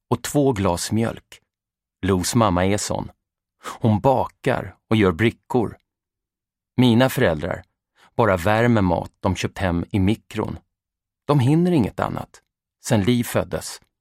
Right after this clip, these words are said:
När jag var liten, innan Liv fanns, kom jag ihåg att pappa också bakade. Morotskakor med vit glasyr och kladdkaka med rinnig chokladsås.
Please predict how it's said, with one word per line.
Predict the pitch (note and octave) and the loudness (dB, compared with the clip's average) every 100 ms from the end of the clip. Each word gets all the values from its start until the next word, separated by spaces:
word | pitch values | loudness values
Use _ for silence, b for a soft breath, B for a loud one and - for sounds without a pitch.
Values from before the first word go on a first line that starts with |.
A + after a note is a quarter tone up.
| _ _ _ _ _ _ _ _ - | _ _ _ _ _ _ _ _ -2
När | B2+ | 2
jag | A2+ | 2
var | C3 | 2
liten, | C#3+ B2 - C#3+ - - _ _ B B | 0 -4 -4 -6 -6 -14 _ _ B B
innan | B E3+ C#3 E3 E3 | B 4 6 6 4
Liv | C#3 F3 C#3+ | 4 2 0
fanns, | - F#2+ F2 - - _ _ - | -2 -2 -2 -10 -16 _ _ -4
kom | C#3+ A#2 | 2 4
jag | F#2+ | 2
ihåg | F2 F2+ E2+ - | 0 -2 -4 -6
att | - - | -10 -4
pappa | A#2+ - G#2 | -4 -2 -4
också | G2 - - C3 | -4 -8 -4 -2
bakade. | A2 G2 - F2+ F#2 - _ _ _ _ _ _ B B | -2 -4 -6 -8 -8 -12 _ _ _ _ _ _ B B
Morotskakor | A#2 C3 A2+ E2 F2 - - - A#2+ A#2 - G2 E2 _ | 2 2 2 -2 -6 -6 -6 -2 -2 -4 -6 -6 -6 _
med | A#2 G2 | 0 0
vit | G2+ A#2+ - | 0 -2 -4
glasyr | - G#2+ - - B2+ G2 F#2 - _ _ - | -4 -4 -4 -6 -8 -8 -14 -20 _ _ -6
och | A#2 | -4
kladdkaka | - C#3+ C#3 - - - C#3+ C3+ - - F#2 _ | 0 2 2 -2 -8 -2 -2 -2 -6 -6 -6 _
med | - G2+ F2 | -2 0 0
rinnig | A2+ A#2 E2 F#2+ G2+ | 0 0 0 -2 -2
chokladsås. | - - - A2+ B2 F#2 - - - - - | -4 -6 -6 -4 -4 -4 -6 -6 -6 -10 -14